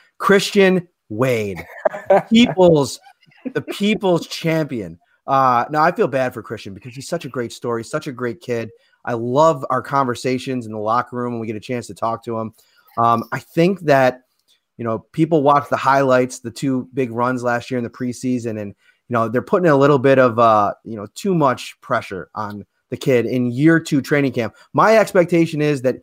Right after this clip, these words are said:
Speaker 1: he's still gonna be used as that exemption piece. He's go-, there's gonna be ninety-one players and get another year on the practice squad.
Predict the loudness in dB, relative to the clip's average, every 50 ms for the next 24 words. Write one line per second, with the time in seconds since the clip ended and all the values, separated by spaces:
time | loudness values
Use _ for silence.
0 | _ _ _ -6 -6 -6 -6 -6 -6 0 4 4 6 4 4 2 -2 -6 -4 -4
1 | -4 -2 -2 -2 -2 -2 -4 -6 -2 0 0 0 0 -2 -4 _ _ _ -14 -14
2 | -12 -6 -4 -2 -2 -2 -4 -6 -8 -8 -6 -4 -4 -4 -4 -4 -6 -10 -8 -8
3 | -6 -6 -6 -4 -4 -2 -4 -2 -2 -2 0 0 0 0 0 -2 -2 -2 -2 -2
4 | -2 -2 -4 -6 -6 -4 -4 -2 -2 0 -2 0 0 0 0 0 0 0 -2 -4
5 | -2 -2 -2 -2 -4 -8 -10 -2 0 0 0 0